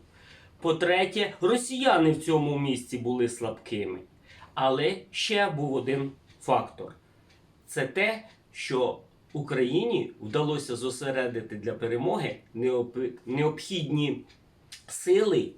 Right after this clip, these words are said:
і ресурси. А відбулось це завдяки дорогам. Вивчаючи військову історію,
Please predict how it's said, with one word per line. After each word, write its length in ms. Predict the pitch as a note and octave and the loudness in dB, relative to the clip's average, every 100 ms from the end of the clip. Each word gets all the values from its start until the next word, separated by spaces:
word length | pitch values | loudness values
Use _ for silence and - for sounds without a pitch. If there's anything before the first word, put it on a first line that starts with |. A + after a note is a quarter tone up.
| - | -2
і 160 | E3+ | 4
ресурси. 840 | E3+ F3 D3+ - G#3 E3 - G#2 F#2 - - - | 6 6 4 -2 -2 -2 -2 -10 -14 -16 -20 -14
А 160 | - C#3 | -2 -2
відбулось 680 | C#3+ A2+ A2+ C3+ A3 A#3+ - | 0 -2 0 4 6 4 0
це 160 | G#2 - - - | -8 -8 -20 -18
завдяки 540 | G#2 A2+ G2 G#2+ - C#3+ | -6 -4 -4 -6 -4 2
дорогам. 560 | F3 E3 A#2 F2 F2 - _ _ _ _ _ _ _ _ _ _ _ _ _ _ _ _ _ _ _ _ _ _ _ - | 4 4 2 0 -10 -14 _ _ _ _ _ _ _ _ _ _ _ _ _ _ _ _ _ _ _ _ _ _ _ 6
Вивчаючи 800 | D#3+ E3+ D3 C3+ B2+ - A#2 A2+ - - - | 8 12 12 12 8 4 2 0 -10 -12 0
військову 500 | C3+ C3 - C3 B2+ | 0 2 6 8 8
історію, 560 | - - F3+ C3+ G2 | 2 6 8 8 2